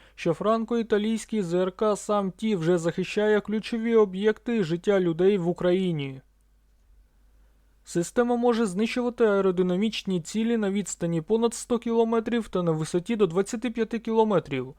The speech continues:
Комплекс також здатний боротися з балістичними ракетами на відстані до тридцяти п'яти кілометрів і на висоті до двадцяти п'яти кілометрів.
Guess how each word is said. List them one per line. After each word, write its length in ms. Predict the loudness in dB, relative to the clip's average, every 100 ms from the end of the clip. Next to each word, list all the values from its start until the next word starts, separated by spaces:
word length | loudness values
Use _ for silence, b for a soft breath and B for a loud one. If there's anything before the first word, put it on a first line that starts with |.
| b b b
Комплекс 500 | 0 2 2 0 -2
також 440 | -2 -4 0 0 0
здатний 460 | -2 0 0 -2
боротися 560 | 0 2 2 2 0 -2
з 60 | -2
балістичними 800 | -2 -2 -4 -4 -4 -2 0 2
ракетами 540 | 2 2 0 0 0
на 140 | 0
відстані 520 | 0 -2 -4 -2 -2 0
до 120 | 0
тридцяти 460 | 0 -2 -4 -4
п'яти 280 | -4 -2 -4
кілометрів 720 | -2 2 2 2 0 0 -2
і 60 | -2
на 100 | 0
висоті 420 | -2 -2 -4 -4
до 120 | -2
двадцяти 460 | 0 0 0 -6 -6
п'яти 300 | -4 -4 -4
кілометрів. 720 | -2 0 2 0 -2 -6 -8